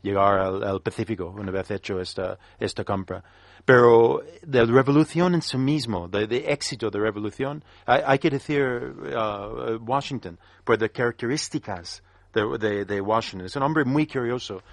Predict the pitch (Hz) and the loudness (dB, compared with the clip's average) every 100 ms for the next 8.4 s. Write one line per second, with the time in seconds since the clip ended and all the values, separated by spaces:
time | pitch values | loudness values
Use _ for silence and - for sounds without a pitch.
0 | - 127 135 131 131 123 107 92 104 107 | -4 -4 -2 -2 -4 -4 -6 -6 -6 -6
1 | 98 _ _ - 117 113 - 127 113 113 | -10 _ _ -2 -2 -2 -4 -4 -2 -2
2 | 98 101 _ _ _ - 110 139 147 143 | -4 -10 _ _ _ -4 -2 2 0 2
3 | 143 147 117 110 117 123 113 127 120 104 | -2 0 -6 -2 -2 0 -2 -4 -4 -4
4 | 113 127 - 110 110 98 - 113 113 120 | -4 -4 -6 -6 -6 -6 -6 -6 -6 -6
5 | 113 101 - 101 - 117 110 113 127 117 | -6 -8 -12 -10 -4 -2 -2 -2 -4 -4
6 | 110 104 _ - 107 117 120 117 - 104 | -8 -10 _ -4 4 6 6 2 -2 -6
7 | 123 - 120 135 117 107 98 - 113 95 | -6 -2 -2 -2 -2 0 -2 -4 -4 -4
8 | 139 135 110 | -6 -8 -10